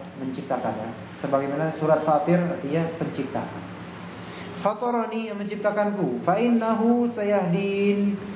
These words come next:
sesungguhnya dia, yaitu Allah Subhanahu wa taala, sayahdin.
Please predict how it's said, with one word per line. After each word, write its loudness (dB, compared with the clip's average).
sesungguhnya 4
dia, 2
yaitu 0
Allah 4
Subhanahu -2
wa 0
taala, 4
sayahdin. 2